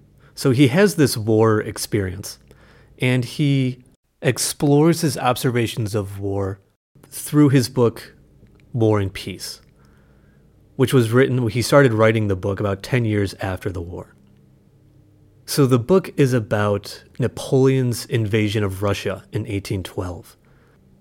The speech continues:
And it's a fictional narrative of Russian aristocratic families that are experiencing this invasion, and, like, how they feel about it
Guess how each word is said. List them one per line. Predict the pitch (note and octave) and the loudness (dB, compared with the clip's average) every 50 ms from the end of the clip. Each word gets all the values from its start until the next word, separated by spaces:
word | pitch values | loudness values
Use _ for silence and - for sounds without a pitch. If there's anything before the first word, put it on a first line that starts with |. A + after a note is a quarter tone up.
| _ _ _ - _ _ _ _ _ | _ _ _ -20 _ _ _ _ _
And | - A#2 | -2 0
it's | B2 A#2 - | 0 0 0
a | C#3 A2+ | 0 2
fictional | - G3 F#3+ - - - D3+ B2 A#2+ | 6 6 6 6 4 2 2 2 4
narrative | A2 G#2+ G#2+ A2 A2 G#2 G#2+ G#2 G2+ G2 - - - | 2 2 4 4 2 2 2 0 -2 -4 -10 -10 -6
of | G#2+ G2+ G2+ G2 F#2+ G2 G2 F#2+ F#2 - - _ _ _ _ _ _ _ _ _ _ _ _ _ _ _ _ _ - | -4 -4 -2 -2 -4 -6 -6 -10 -12 -18 -20 _ _ _ _ _ _ _ _ _ _ _ _ _ _ _ _ _ 2
Russian | B2+ C3 C#3 - - E3 D3 D3 D3 | 4 4 4 4 2 2 2 2 2
aristocratic | C#3 C3 A#2 B2 A#2 - - B2 - - - B2+ A#2 A2 A2 - - | 2 2 2 0 0 0 -2 -4 -2 0 0 2 2 2 0 -2 -4
families | - - - A#2 G#2+ G#2+ G2+ G2 F#2+ F#2 F#2 F#2 F2+ F#2 - - - - | -10 -6 -2 -2 0 0 -2 -2 -4 -4 -4 -6 -6 -8 -10 -14 -10 -6
that | - G#2+ G2+ | -4 -2 0
are | G2+ G2+ G2+ | 0 0 -2
experiencing | G2+ - - - - - C3 A#2 A2 G#2+ G#2 - - A2 G2 G2 | -2 -4 -6 -6 -4 -2 -2 0 0 0 -2 -2 -4 -4 -4 -4
this | F#2+ F#2 - | -6 -6 -8
invasion, | A2 F#2+ F#2 F2+ F2 E2+ E2 G2 F#2+ - _ - _ _ _ _ _ _ _ _ _ _ _ _ _ | -8 -8 -8 -6 -8 -8 -10 -12 -14 -16 _ -20 _ _ _ _ _ _ _ _ _ _ _ _ _
and, | - G#2 | -10 -6
like, | G2+ F#2+ - | -6 -4 0
how | C3+ B2 | 2 2
they | A#2 A2 G#2 | 2 2 0
feel | - - - C3 B2 A2+ | 0 -2 0 2 2 2
about | A2+ G2+ G#2+ G2+ G2+ G2+ | 2 0 0 -2 0 -2
it | G2+ G2 - - | -2 -4 -6 -8